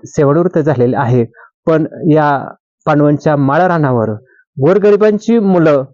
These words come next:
आज ते सांभाळत आहेत. संस्थेच्या रूपानं ते आज कार्य पुढे नेत आहेत. खरोखरच त्यांचं हे कार्य एक सर्वांना प्रेरणादायक ठरलेलं आहे आ-, आणि आदर्श देणारे आहेत. अनेक पुरस्कारांनी ही संस्था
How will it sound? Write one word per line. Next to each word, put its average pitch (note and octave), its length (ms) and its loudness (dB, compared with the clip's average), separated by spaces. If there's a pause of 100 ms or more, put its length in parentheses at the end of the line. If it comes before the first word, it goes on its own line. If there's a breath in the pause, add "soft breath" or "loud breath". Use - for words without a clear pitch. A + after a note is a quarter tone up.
(460)
आज C#3 180 -2
ते C#3 420 -2
सांभाळत B2+ 440 0
आहेत. A#2+ 180 0
संस्थेच्या C#3+ 540 -2
रूपानं D#3 420 -2 (460)
ते D3 60 2
आज C3+ 240 0
कार्य C3+ 360 0
पुढे - 340 -2
नेत C3 280 2
आहेत. A#2 260 0 (280)
खरोखरच F#3+ 420 0
त्यांचं C#3 520 -4
हे D3 80 2
कार्य D3 420 0 (320)
एक C3+ 120 -4
सर्वांना C#3 480 0
प्रेरणादायक D3 680 -2
ठरलेलं C3 320 0
आहे B2 240 0 (800)
आ-, C#3 100 0
आणि C#3+ 440 0
आदर्श F#3+ 340 0
देणारे D#3 360 2
आहेत. C3+ 320 0 (360)
अनेक D#3+ 400 0
पुरस्कारांनी F3 520 0
ही D#3 140 0
संस्था C#3 500 -2